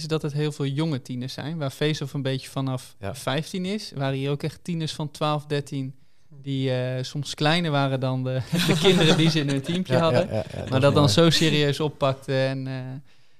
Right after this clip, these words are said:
Speaker 1: ja, dus dat is wel, eh, nou, er zitten veel parallellen in, maar ook wel een aantal, eh.
Speaker 2: En waar, waar ik, waar ik dan direct aan denk, moet, moeten ze zich, zich daarvoor opgeven? Of, eh, kunnen
Speaker 1: Ki-,
Speaker 2: ze gewoon,
Speaker 1: kinderen
Speaker 2: eh,
Speaker 1: niet. Kinderen kunnen gewoon, eh, er naartoe komen op, op zondag.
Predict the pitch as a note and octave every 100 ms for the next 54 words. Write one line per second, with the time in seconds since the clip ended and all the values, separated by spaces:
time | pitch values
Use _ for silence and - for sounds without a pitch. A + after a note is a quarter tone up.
0 | - - - - C3+ B2+ B2+ C#3+ C#3+ C#3+
1 | C#3 C3+ C3+ B2+ C3 C3 C#3 C#3 C3 C#3
2 | - D#3+ D#3 C#3+ C#3+ D#3+ D#3+ D#3 C#3+ C3
3 | C3 - - C#3 C3+ C#3+ - C#3+ - -
4 | - - - A2+ A#2 C3 B2+ B2+ D3 B2
5 | A#2+ B2 B2+ A#2+ A#2+ B2 A#2+ A#2+ B2 -
6 | B2+ C3 C3 B2+ B2+ B2 A#2 A#2 B2+ A#2
7 | B2+ A#2 A#2 - - D3 - D#3+ E3 D3+
8 | G#2+ - A#2+ A#2 A2+ A2+ A2 - - -
9 | A#2+ A#2 A2+ A#2 G3+ G#3+ D#3+ B2+ A#2+ -
10 | F3+ F3 D#3+ E3 - D3+ D3 D3 C#3 C#3
11 | C3 B2+ C3 D3+ E3 F3 E3 D#3+ - -
12 | D3+ D3 - D#3+ D3+ D3+ -